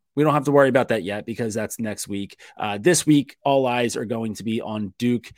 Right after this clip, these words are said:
and Syracuse. Uh, do you see, uh, do, do you see Duke coming out here with another win, or do you see Syracuse maybe ending their season on a high note here? I, I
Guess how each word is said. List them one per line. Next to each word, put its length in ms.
and 180
Syracuse. 840
Uh, 480
do 100
you 80
see, 460
uh, 580
do, 220
do 100
you 60
see 180
Duke 280
coming 260
out 160
here 180
with 200
another 280
win, 360
or 220
do 120
you 80
see 500
Syracuse 760
maybe 540
ending 320
their 140
season 560
on 180
a 40
high 240
note 200
here? 140
I, 120
I 120